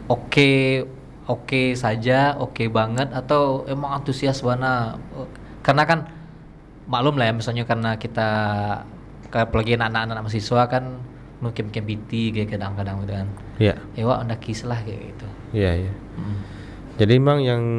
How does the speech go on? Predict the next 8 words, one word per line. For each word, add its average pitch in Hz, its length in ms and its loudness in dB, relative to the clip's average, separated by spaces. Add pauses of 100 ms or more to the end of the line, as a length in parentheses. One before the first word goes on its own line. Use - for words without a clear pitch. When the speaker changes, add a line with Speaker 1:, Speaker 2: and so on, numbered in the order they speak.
(680)
Speaker 2:
kita 107 340 0 (540)
kerajuan 98 480 4
kong 110 500 2
Speaker 1:
Hmm. 101 300 -6 (260)
Speaker 2:
adalah 95 300 2
wisata 104 580 2
petualangan 95 640 2
namanya. 87 380 -2